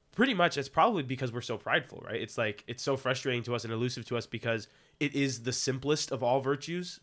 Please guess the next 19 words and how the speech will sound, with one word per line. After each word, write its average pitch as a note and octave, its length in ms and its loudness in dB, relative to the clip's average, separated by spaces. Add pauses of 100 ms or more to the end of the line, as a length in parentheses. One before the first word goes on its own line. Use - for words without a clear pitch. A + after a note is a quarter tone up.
(120)
by B2 200 6
nature. B2 400 2
It A#2+ 140 0
is A#2 140 0
so C#3 300 4
simple, C3 540 0 (800)
and C3 140 0
therefore B2+ 320 2
we A#2 100 -4
just A2 180 -8
overthink A2+ 460 -4 (280)
the A#2 60 -6
crap C#3 300 6
out F2+ 120 -6
of D#2+ 100 -16
it, F#2 120 -12
right? A2 240 -2
It's B2 200 -6
like, A2 220 0